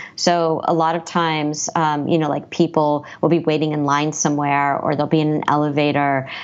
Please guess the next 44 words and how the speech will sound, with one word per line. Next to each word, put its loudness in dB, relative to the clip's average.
and 0
they 4
whip 2
out 0
their -2
phone -2
immediately. 0
Like, 0
they 0
can't, -2
they 2
can't 0
stand 0
the 0
idea 0
of -2
having 0
an 0
empty 0
sixty 0
seconds -2
or 2
two 0
minutes 0
where 2
they 2
would 0
just -6
think 0
their 2
thoughts -2
and 2
be 0
alone 0
with 0
themselves. 0
They 0
have -2
to -2
get 0
distracted -2
and -2
go 2
outside. 0